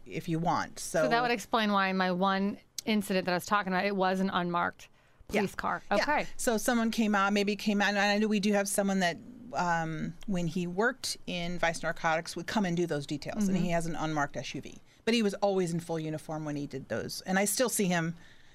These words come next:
Speaker 1: to this day pulling people over,
Speaker 2: Mm-hmm.
Speaker 1: um, in an unmarked car.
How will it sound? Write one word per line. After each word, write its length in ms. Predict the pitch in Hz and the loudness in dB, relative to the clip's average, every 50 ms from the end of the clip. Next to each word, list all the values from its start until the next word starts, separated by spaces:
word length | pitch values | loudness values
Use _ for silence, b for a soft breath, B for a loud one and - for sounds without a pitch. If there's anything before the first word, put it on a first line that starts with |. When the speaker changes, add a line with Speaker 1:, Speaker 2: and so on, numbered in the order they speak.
| B B B | B B B
Speaker 1:
to 100 | - 196 | 0 2
this 220 | 175 170 165 - | 2 2 2 4
day 280 | - 208 175 160 160 170 - | 2 4 4 2 0 -2 -2
pulling 260 | - - 185 165 160 - | -4 -2 -2 -2 -2 -4
people 260 | 165 156 - - - | -4 -4 -4 -2 -2
over, 300 | - - - - - - | -2 -2 -4 -2 -2 0
Speaker 2:
Mm-hmm. 240 | 214 196 180 185 175 175 B B B B | 0 0 0 -2 -4 -6 B B B B
Speaker 1:
um, 220 | - 175 165 165 | 0 0 0 0
in 120 | 165 165 165 | 0 0 0
an 120 | 165 160 | 2 2
unmarked 360 | 160 160 160 151 - - - | 0 0 0 0 -2 -2 0
car. 340 | - 254 233 - - - - | 0 0 0 0 0 -2 -6